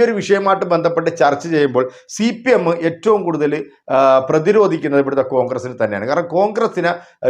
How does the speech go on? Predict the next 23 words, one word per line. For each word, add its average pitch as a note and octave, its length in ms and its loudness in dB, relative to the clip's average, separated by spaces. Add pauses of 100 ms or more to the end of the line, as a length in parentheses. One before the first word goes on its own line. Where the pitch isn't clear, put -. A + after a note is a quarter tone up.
രൂക്ഷമായിട്ടുള്ള E3+ 760 2
ഭാഷയിൽ C3 420 0 (120)
സി C#3+ 80 -2 (100)
പി D3+ 80 -8
എം D#3 120 -4
വിമർശിക്കും. A#2 480 -8 (320)
എന്നിട്ട് F#3+ 280 0 (100)
കേരളത്തിൽ G#3 440 4 (140)
കഴിഞ്ഞാൽ E3 380 2
മറ്റു C#3+ 220 -4 (100)
സംസ്ഥാനങ്ങളിൽ C#3+ 580 -2
ചെന്ന് B2+ 180 -4
കഴിയുമ്പോഴത്തേക്ക് A#2+ 460 -6 (320)
ഈ C4 140 0
പറയുന്ന G3 260 4 (100)
കോൺഗ്രസുമായിട്ടായിരിക്കും D3+ 960 2
സി C3 120 -6 (100)
പി C3+ 140 -2
എം C3+ 80 -6 (320)
ഒരു C3 160 2
അലയൻസ് C#3+ 380 0
ആയിട്ട് D3+ 200 0 (120)
മത്സരിക്കുന്നത്. B2+ 600 -4